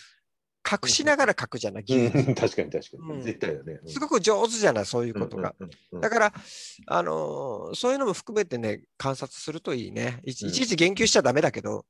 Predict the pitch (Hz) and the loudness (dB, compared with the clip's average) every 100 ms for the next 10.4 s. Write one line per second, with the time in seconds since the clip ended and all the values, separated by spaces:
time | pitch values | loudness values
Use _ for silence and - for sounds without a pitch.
0 | _ - 101 - - 135 127 - - 165 | _ -14 2 4 6 6 6 4 6 8
1 | 143 127 220 240 269 262 190 175 170 170 | 8 8 4 6 4 4 2 0 -2 2
2 | 165 156 120 110 113 104 104 92 90 90 | 2 2 -2 0 4 6 6 4 0 -4
3 | 131 123 110 87 80 78 151 - 190 147 | -6 -12 -12 -12 -10 -14 -16 -10 -2 2
4 | 147 147 139 151 147 151 165 170 123 110 | 4 4 0 -2 -4 -4 -4 -4 -6 -6
5 | 101 104 - 156 190 151 113 113 - - | -8 -10 -4 -2 -2 -6 -8 -8 -12 -16
6 | - _ _ _ 170 - _ - _ - | -20 _ _ _ -18 -18 _ -20 _ -20
7 | 107 101 98 _ _ _ _ _ _ _ | -20 -20 -20 _ _ _ _ _ _ _
8 | _ _ 73 - _ _ _ _ _ 170 | _ _ -20 -20 _ _ _ _ _ 0
9 | 139 262 440 339 214 220 220 160 117 120 | 4 4 6 8 8 6 4 4 4 0
10 | - 139 - 185 | -4 -10 -6 -8